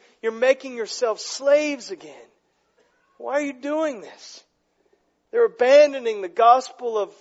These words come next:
grace, going back to the law as a means of their security and acceptance for, before God.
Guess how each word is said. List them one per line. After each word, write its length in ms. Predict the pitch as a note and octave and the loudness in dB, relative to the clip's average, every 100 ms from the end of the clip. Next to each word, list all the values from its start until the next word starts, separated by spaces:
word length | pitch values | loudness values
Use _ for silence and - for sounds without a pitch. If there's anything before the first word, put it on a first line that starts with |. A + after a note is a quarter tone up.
| - | -20
grace, 840 | - G#3+ A#3+ C4+ G#3+ - - - _ _ _ _ | -20 -10 -4 -4 -4 -14 -20 -20 _ _ _ _
going 400 | A3 B3+ C#4+ B3 | 0 0 0 -4
back 300 | A3+ G#3+ G#3+ | -4 -4 -6
to 100 | G3 | -10
the 120 | E3+ | -10
law 380 | F3 G3+ A3+ A3 | -6 -2 0 0
as 120 | G3+ | -2
a 40 | F3+ | -10
means 480 | F3 G3+ A3 A3+ F#3 | -12 -10 -10 -12 -14
of 140 | E3 | -12
their 140 | F#3 | -12
security 640 | F#3 - _ - G3+ G#3+ F#3+ | -12 -18 _ -6 -2 0 -2
and 80 | E3+ | -12
acceptance 600 | - - G3 - F3 _ | -20 -8 -8 -8 -20 _
for, 160 | - D3+ | -20 -20
before 320 | _ _ F3 E3 | _ _ -12 -12
God. 420 | - D3 B2+ | -14 -16 -18